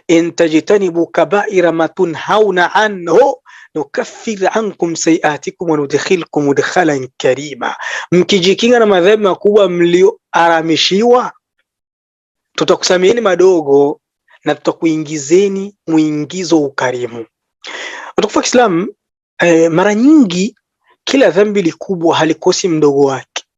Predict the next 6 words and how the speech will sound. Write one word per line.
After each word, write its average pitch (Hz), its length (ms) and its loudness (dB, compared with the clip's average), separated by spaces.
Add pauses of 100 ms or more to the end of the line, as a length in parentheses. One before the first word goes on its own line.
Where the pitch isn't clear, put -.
(640)
So, - 140 0
unajikinga 202 440 0
na 180 60 2
lile 170 180 2
kubwa. - 480 -14 (1200)
Unajikinga 185 680 2